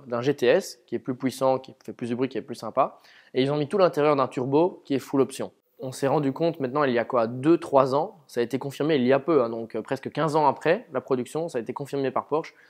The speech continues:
ils en ont fait que deux cent quatre-vingt-cinq. Mais ça, au moment où moi je, je vous parle du Cayenne Transiberia, je ne suis pas au courant évidemment. Et donc voilà, moi je, je cherchais un bête Cayenne, je découvre ce que c'est un Transiberia, je découvre le rallye,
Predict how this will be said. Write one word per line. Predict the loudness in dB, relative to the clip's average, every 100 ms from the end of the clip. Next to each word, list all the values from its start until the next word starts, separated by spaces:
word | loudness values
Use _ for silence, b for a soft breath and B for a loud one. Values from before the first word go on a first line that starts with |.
| b -6
ils | -4
en | -2
ont | -4
fait | -4
que | -4
deux | -6 -2 -2
cent | -2 -4 -6
quatre-vingt-cinq. | -8 -6 -6 -6 -12 -14 _ _ -10
Mais | -6
ça, | 6 6 6 0 -20 _ _ -20 -4
au | 0
moment | 4 6 4
où |
moi | 6 4
je, | 4 2 0
je | 0
vous | -2 0
parle | 2 2
du | 2
Cayenne | -6 -8
Transiberia, | -8 -4 -2
je | -2
ne | -4 -8 -12
suis | -8
pas | -4
au | -4
courant | -4 -12
évidemment. | -10 -12 -14 -16 _
Et | 6
donc | 8
voilà, | 8 6 6
moi | 4 4 4
je, | 2 2 2
je | 2
cherchais | -2 0 2
un | 2
bête | 2 2
Cayenne, | 4 4 4
je | 0 0
découvre | 0 -2 -2
ce |
que | -4
c'est | 0 0
un |
Transiberia, | 0 -4 -4 0 6 6 6
je | 4
découvre | -4 -2 2
le | 2
rallye, | 4 2 0